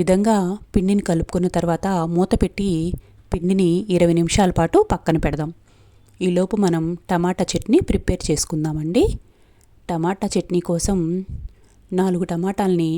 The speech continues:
ముక్కలుగా కట్ చేసి కడాయిలో వేసుకోవాలి. వాటికి సరిపడా పచ్చిమిర్చి వేసుకోవాలండి. ఇందులో కొన్ని నీళ్లు పోసుకొని మూత పెట్టి మంటని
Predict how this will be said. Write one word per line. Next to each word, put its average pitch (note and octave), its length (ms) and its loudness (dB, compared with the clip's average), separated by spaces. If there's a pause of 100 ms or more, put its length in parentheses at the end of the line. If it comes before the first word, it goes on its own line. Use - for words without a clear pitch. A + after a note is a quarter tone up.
(180)
ముక్కలుగా G3 500 0
కట్ D#3+ 240 -4
చేసి F#3 280 0 (680)
కడాయిలో F3 380 4 (100)
వేసుకోవాలి. D#3 640 0 (1040)
వాటికి F#3+ 320 -4 (100)
సరిపడా F3+ 460 2 (640)
పచ్చిమిర్చి F#3+ 640 0
వేసుకోవాలండి. D#3+ 800 0 (1040)
ఇందులో F3+ 300 0 (440)
కొన్ని F3+ 300 2
నీళ్లు A#3 280 4
పోసుకొని G3 480 0 (920)
మూత G#3 140 2 (120)
పెట్టి F3 280 -2 (720)
మంటని G3 400 4